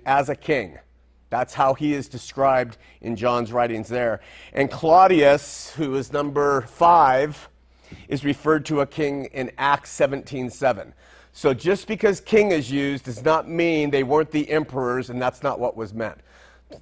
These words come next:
I, and I'm, what I'm doing is I'm telling you the little things people kick back on. "Well, they're call-, not called emperors here or Kaisers. They're called kings." But Scripture shows that they were called kings in other places.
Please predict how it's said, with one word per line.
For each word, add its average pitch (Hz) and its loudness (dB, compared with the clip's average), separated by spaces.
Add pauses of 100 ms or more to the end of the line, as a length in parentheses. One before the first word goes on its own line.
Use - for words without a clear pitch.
I, 147 2
and 147 -2
I'm, 147 2
what 160 4
I'm 160 2
doing 160 6
is 139 0
I'm 127 -2
telling 147 -4
you 143 -4
the 127 -2
little 139 -2 (320)
things 147 -2
people 135 -8
kick - -16
back 131 -2
on. 90 -10
"Well, 98 -8
they're 160 0
call-, 135 -6
not 156 -8
called 143 -4
emperors 139 -6
here 107 -12
or 107 -10
Kaisers. 123 -8 (200)
They're 107 -8
called 107 -6
kings." 98 -8
But 135 -6 (200)
Scripture - -8
shows 110 -4
that 101 -8
they 117 -4
were 101 -6
called 104 -6
kings 95 -12
in 90 -16
other 82 -16
places. 76 -18